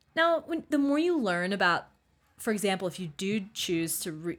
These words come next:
go deeper into those breathing techniques, um, again, when I say those breathing techniques, I'm referring to,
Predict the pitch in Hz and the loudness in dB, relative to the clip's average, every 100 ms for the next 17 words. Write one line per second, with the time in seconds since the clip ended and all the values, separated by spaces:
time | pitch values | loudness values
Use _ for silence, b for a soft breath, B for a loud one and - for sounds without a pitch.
0 | - 190 185 180 180 175 180 170 185 180 | -6 0 2 2 2 0 -4 -2 -4 -4
1 | 175 190 175 165 165 160 160 156 - - | -6 -6 -4 -2 -2 -2 -2 -4 -8 -6
2 | 220 220 214 190 180 135 123 104 233 - | -2 0 -2 -4 -6 -8 -10 -8 -8 -6
3 | - - _ - - _ _ _ _ - | -6 -8 _ -20 -20 _ _ _ _ -6
4 | 190 185 165 147 147 - _ _ _ _ | 0 0 0 -4 -10 -14 _ _ _ _
5 | _ _ _ _ _ b b b b b | _ _ _ _ _ b b b b b
6 | b b b _ _ - 214 214 208 165 | b b b _ _ -6 0 4 4 2
7 | 156 160 - _ _ _ _ - 185 185 | -4 -10 -16 _ _ _ _ -6 -4 -2
8 | 180 180 185 202 196 185 180 180 170 160 | 0 0 0 0 0 -2 -8 -8 -6 -6
9 | 165 156 165 165 175 143 | -8 -8 -8 -6 -6 -8